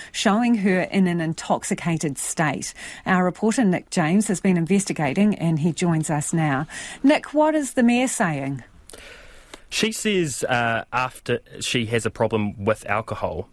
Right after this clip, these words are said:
Speaker 2: uh, to quote, "After an incident where I was drunk in public,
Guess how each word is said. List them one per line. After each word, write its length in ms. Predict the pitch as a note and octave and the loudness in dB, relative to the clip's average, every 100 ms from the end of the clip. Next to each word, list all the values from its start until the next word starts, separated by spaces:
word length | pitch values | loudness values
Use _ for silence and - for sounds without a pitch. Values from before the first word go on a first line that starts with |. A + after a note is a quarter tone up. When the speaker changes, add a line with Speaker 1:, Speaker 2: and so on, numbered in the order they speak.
| - | -4
Speaker 2:
uh, 180 | G2+ F#2+ | -4 -4
to 100 | A#2 | -6
quote, 480 | - - B2 F2 - | -4 2 2 0 -4
"After 300 | C3 C3+ D3 | -2 0 0
an 80 | C3 | 0
incident 560 | C3 - F3+ G3 - - | -2 -4 -2 0 -2 0
where 140 | B2+ | 0
I 60 | A#2+ | 2
was 220 | A2+ G#2+ | 0 -2
drunk 260 | - A2+ A2+ | -2 -2 -2
in 120 | G#2 | -4
public, 580 | - G#2 F#2+ F#2+ - | -2 -2 0 -2 -4